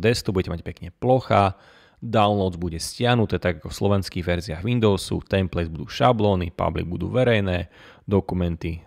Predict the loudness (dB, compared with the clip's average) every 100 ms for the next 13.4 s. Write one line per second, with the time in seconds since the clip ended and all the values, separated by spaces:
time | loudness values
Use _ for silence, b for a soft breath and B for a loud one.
0 | -12 -10 -8 -8 -8 -8 -2 -2 -2 -6
1 | -4 -2 -2 -2 -2 -2 -4 -8 -4 -4
2 | -4 -6 -6 -8 -8 -16 B B B B
3 | -4 0 0 0 -2 0 2 0 0 0
4 | 2 4 2 0 -4 -16 _ _ -12 -8
5 | -4 -2 -2 -4 -4 -2 -4 0 0 0
6 | 0 -2 0 0 -2 -4 -4 -4 -4 -6
7 | -4 -4 -2 -2 -4 -4 0 -2 -2 -8
8 | -12 _ _ _ _ _ _ _ _ -20
9 | B B B B B B B 0 4 6
10 | 4 2 -4 -8 -8 2 4 6 4 0
11 | -2 -2 -2 -4 -6 -4 -2 0 0 -2
12 | -4 -2 0 0 0 -2 -2 -2 -2 0
13 | 0 0 0